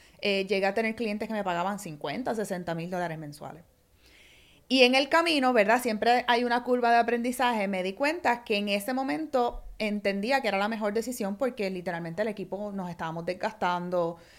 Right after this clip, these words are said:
eh, etcétera. No me arrepiento de la decisión que tomé de poder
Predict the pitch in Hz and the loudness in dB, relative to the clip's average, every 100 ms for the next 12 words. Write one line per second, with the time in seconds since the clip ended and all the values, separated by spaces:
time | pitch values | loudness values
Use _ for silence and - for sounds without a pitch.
0 | - - 175 160 - 180 233 185 156 180 | -12 -4 -2 -2 -4 -2 0 0 -2 -8
1 | - - - - _ _ _ _ _ _ | -16 -20 -20 -20 _ _ _ _ _ _
2 | _ _ _ - 226 254 254 285 311 285 | _ _ _ -4 2 6 6 8 6 6
3 | 285 294 285 269 262 262 269 262 254 247 | 2 4 4 6 4 2 0 -2 0 0
4 | 247 240 247 247 214 208 202 190 175 170 | 0 0 -2 -4 -2 -2 2 2 4 2
5 | 180 190 208 - | 4 4 2 0